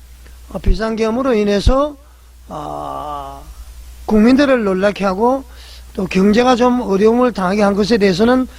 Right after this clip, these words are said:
아, 송구한 마음을 금할 길이 없습니다. 이런 사과 얘기를 윤석열 대통령에 대해서 전혀 하지 않았습니다. 그리고 이제,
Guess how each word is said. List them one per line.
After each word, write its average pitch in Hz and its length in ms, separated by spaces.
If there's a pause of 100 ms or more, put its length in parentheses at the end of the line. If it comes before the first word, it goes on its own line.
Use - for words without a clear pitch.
(220)
아, 214 80
송구한 220 480
마음을 277 300
금할 190 320
길이 240 200
없습니다. 180 360 (320)
이런 247 320
사과 254 460
얘기를 254 440 (320)
윤석열 247 500
대통령에 285 440
대해서 240 240
전혀 233 380
하지 269 200
않았습니다. 175 600 (1080)
그리고 302 300
이제, 247 460